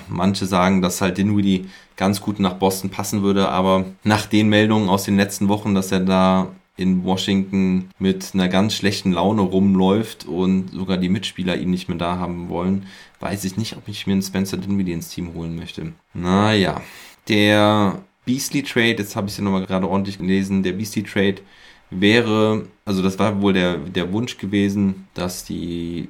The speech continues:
Timberwolves Beasley und einen First Rounder oder Jaden McDaniels schicken, um halt Smart dafür zu bekommen.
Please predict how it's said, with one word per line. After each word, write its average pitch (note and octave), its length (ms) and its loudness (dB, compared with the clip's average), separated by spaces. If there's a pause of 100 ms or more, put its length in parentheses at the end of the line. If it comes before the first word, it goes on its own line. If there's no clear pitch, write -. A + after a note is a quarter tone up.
Timberwolves G#2+ 540 0
Beasley - 480 -4
und - 260 -4
einen G#2 100 0
First B2 400 -4
Rounder A2+ 460 -4
oder G#2 200 -2
Jaden G2+ 280 2
McDaniels G2 680 0 (120)
schicken, G2 420 -4
um G2 240 0
halt F#2 380 0
Smart F#2+ 500 -2
dafür A2+ 240 -2
zu - 140 -12
bekommen. G#2 480 -2